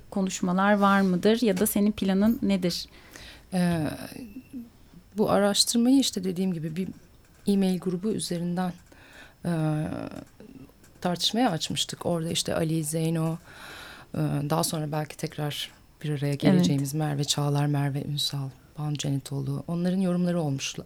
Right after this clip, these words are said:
Speaker 2: olmuştu konuyla ilgili. Ama hani evet, böyle bir, bu, bu galiba ilk defa bir araya gelip böyle
Speaker 1: Hı hı.
Speaker 2: uzun uzun konuştuğumuz gün oldu
Speaker 1: Hı hı.
Speaker 2: bununla ilgili olarak. Neler yapılabilir konusunda aslında hani bir araya gelip, e,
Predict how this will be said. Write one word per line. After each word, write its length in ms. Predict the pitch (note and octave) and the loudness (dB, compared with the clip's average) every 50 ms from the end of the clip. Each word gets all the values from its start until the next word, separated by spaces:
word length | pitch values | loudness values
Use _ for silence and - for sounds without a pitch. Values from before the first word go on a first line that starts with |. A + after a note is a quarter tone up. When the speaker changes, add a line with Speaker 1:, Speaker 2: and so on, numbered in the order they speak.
| - - | -8 -4
Speaker 2:
olmuştu 420 | D3 C#3 C3 B2+ B2+ - - - | -2 -2 -2 -2 -4 -6 -8 -8
konuyla 360 | - - C#3 C3 C3 C3+ C3 C3+ | -6 -2 -2 -2 -2 -2 -2 -4
ilgili. 420 | C3+ C3 B2+ - - E3+ G3+ A3 - - - - - - - - - F#5 F5+ F5+ - - - - | -4 -4 -4 -4 -2 -2 -4 -4 -6 -12 -20 -18 -16 -16 -14 -12 -12 -10 -10 -10 -12 -14 -4 2
Ama 320 | - G#3 G#3+ A3+ A#3+ A#3+ A#3 | 6 6 8 8 6 6 4
hani 240 | A#3 A3 G#3+ G3 - - - - - - - - - - - - - | 4 2 2 2 0 -6 -16 -20 -18 -16 -16 -16 -16 -16 -8 -2 0
evet, 320 | G3+ G3+ F3 D#3+ - - - | 2 2 2 0 -2 -4 -2
böyle 260 | E3 E3 E3 E3 E3 | 0 0 0 0 0
bir, 200 | F3 F3 - - - - | -2 -2 -2 -4 -6 -10
bu, 200 | E3 D#3+ G3 G3 E3 - - - - | -8 -4 -4 -4 -4 -6 -12 -8 -4
bu 140 | D#3+ G3 F#3 | -2 0 2
galiba 420 | - F#3+ F3 E3+ E3+ F3 G3 - | 2 2 2 2 4 4 4 4
ilk 200 | - F#3 - - | 4 4 2 2
defa 300 | E3 D#3+ - E3+ E3 D3+ | 0 -2 -2 -2 -4 -2
bir 100 | D3+ D#3+ | -2 0
araya 280 | E3 D#3 D3 D#3 D3+ D3+ | 0 0 2 2 0 0
gelip 240 | C3+ E3 D#3+ F3 - - - | 0 0 -2 -2 0 4 6
böyle 180 | A3 G#3 G3+ | 8 8 8
Speaker 1:
Hı 40 | G#3 | 8
hı. 40 | G3+ | 6
Speaker 2:
uzun 180 | G#3 A3 E3+ D#3+ | 6 4 2 0
uzun 220 | C#3+ - F3 F3 | -2 -2 -4 -4
konuştuğumuz 800 | F3 - D#3 D3+ - - - C#3+ D#3+ F3+ F3+ F3 - - - - - - - | -4 -4 -6 -6 -6 -6 -6 -6 -4 -4 -4 -6 -6 -8 -10 -14 -20 -16 -6
gün 180 | C#3+ E3+ E3 | -2 0 2
oldu 380 | D3+ C#3 C3+ C#3+ C3+ C#3+ C#3 C#3+ - - | 2 2 0 -2 -2 -4 -4 -2 0 2
Speaker 1:
Hı 60 | A3 | 4
hı. 120 | G3+ G3 | 6 6
Speaker 2:
bununla 240 | - - - - - | 6 6 6 6 6
ilgili 360 | C#3+ C#3 C3+ C3 - C#3 C3+ | 4 2 0 -4 -6 -6 -4
olarak. 300 | C#3 C3+ C3+ C#3 D#3+ - - - - - - - - - - - - - - - - - - - - - - - | -4 -4 -4 -6 -6 -8 -12 -16 -20 -20 -20 -20 -20 -20 -20 -20 -20 -20 -20 -20 -18 -16 -14 -14 -14 -8 2 6
Neler 320 | G3+ G#3+ A3+ B3 C4 C#4 C#4+ | 8 10 12 12 12 12 12
yapılabilir 480 | C4 - - B3 A#3+ A3+ A#3+ C#4 C4+ | 10 10 8 8 8 8 8 6 6
konusunda 640 | - - B3 A3+ A3 - - - A#3 A3+ A3+ C4 C#4 | 8 8 8 8 8 6 6 6 8 8 8 8 6
aslında 560 | B3+ A3 - - - A3+ A3+ A3 A3+ A3+ A3 | 6 6 6 6 8 8 8 8 8 6 6
hani 200 | A3+ F#3+ F3 E3+ | 6 6 6 6
bir 80 | G3 | 4
araya 260 | G3+ G#3+ G#3 A3+ A3+ A3 | 4 6 6 6 6 6
gelip, 460 | G3 G#3 A#3 A3+ A3 A#3+ A#3 - | 6 4 4 6 6 4 4 2
e, 60 | - | 0